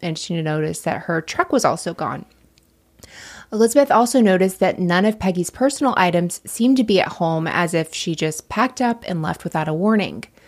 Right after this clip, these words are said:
Elizabeth managed to get a hold of Peggy's boyfriend's phone number and called to ask if maybe Peggy was with him, but she wasn't.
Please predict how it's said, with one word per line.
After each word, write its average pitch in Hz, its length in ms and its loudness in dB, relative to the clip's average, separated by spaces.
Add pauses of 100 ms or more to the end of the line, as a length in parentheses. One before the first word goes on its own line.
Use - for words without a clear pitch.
(440)
Elizabeth 240 400 4
managed 214 300 2
to 226 80 0
get 190 120 4
a 175 60 2
hold 170 200 0
of 160 100 -4
Peggy's 156 320 -8
boyfriend's 165 500 -2
phone 330 240 -2
number 165 560 4 (160)
and 190 160 -4
called 220 260 0
to - 120 2
ask 175 220 0
if - 100 -8
maybe 165 220 -2
Peggy 165 320 -4
was 160 160 -2
with 139 160 -4
him, 262 400 2 (360)
but - 140 -8
she - 140 -4
wasn't. 151 460 -2